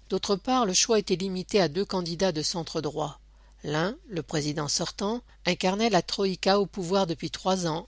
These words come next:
avec participation du parti islamiste Ennahda. L'autre, l'élu, chef du nouveau parti Nida à Tounes, l'appel de la Tunisie, n'en est pas moins un vieux routard du pouvoir. Ministre à plusieurs reprises sous Bourguiba, Caïd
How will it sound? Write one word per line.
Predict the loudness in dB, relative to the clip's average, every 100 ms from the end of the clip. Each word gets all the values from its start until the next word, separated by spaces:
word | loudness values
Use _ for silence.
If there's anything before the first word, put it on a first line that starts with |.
| -6
avec | -4 -4
participation | -2 -2 0 -2 0 0 0 -2
du | -4 -4
parti | -4 -2 -2
islamiste | -2 0 -2 -2 -2 -2
Ennahda. | -2 -2 -2 -4 -8 -20 -8
L'autre, | 2 4 4 2 -10 -8
l'élu, | -2 0 0 -2 -2
chef | 0 2 2
du | 2 -2
nouveau | -2 0 0
parti | 4 2 2 -2 -2 -4
Nida | -4 2 4
à | 2
Tounes, | 0 -4 -2 0 0 -2 -6 -10
l'appel | -6 -4 -2 -4
de | -2
la | -4
Tunisie, | -4 -6 -4 -4 -4 -4 -4
n'en | -2 0
est | 2
pas | 2
moins | 2 4
un | 2
vieux | 2 -2
routard | 0 -2 0 0 0
du | -2 -10
pouvoir. | -14 -6 0 0 0 -12 -20 -18 -8
Ministre | -4 0 2 2
à | 2
plusieurs | 0 -4 0 0
reprises | 0 -2 0 0 0
sous | -4
Bourguiba, | -6 -6 -4 -2 2 2 0 -8 0
Caïd | 2 4 2